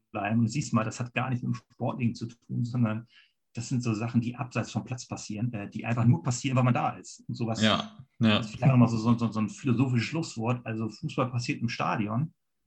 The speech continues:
Speaker 1: das passiert nicht an der Playstation und nicht bei Sky und nicht, äh, in der, in der Eckkneipe, sondern geht wieder ins Stadion, wenn es möglich ist, weil da passiert was. Äh, es passiert nicht bei euch zu Hause und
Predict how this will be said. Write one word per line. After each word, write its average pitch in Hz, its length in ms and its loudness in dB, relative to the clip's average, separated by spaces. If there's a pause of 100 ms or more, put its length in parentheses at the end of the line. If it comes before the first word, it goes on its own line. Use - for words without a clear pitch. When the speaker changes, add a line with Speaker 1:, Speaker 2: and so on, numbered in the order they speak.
(100)
Speaker 1:
das 120 140 -6
passiert - 320 -2
nicht 117 140 2
an 120 60 4
der 117 60 4
Playstation 147 680 -4
und 123 60 2
nicht 120 140 2
bei 107 120 -4
Sky 143 580 -2
und 123 200 0
nicht, 123 320 -2
äh, 117 380 0 (880)
in 127 100 4
der, 120 160 10
in 123 60 8
der 117 160 8
Eckkneipe, 123 520 0
sondern 123 640 4 (760)
geht 127 360 0
wieder 147 160 -2
ins 123 80 -2
Stadion, 139 380 -2
wenn 131 60 0
es 123 120 -4
möglich 135 400 -4
ist, - 440 -6
weil 113 200 -2
da 120 160 0
passiert 123 400 -4
was. - 360 -14
Äh, 113 320 -2
es 113 120 -12
passiert 120 380 -6
nicht 127 180 0
bei - 80 -8
euch 123 160 -2
zu 120 160 -10
Hause 131 400 -4
und 117 260 2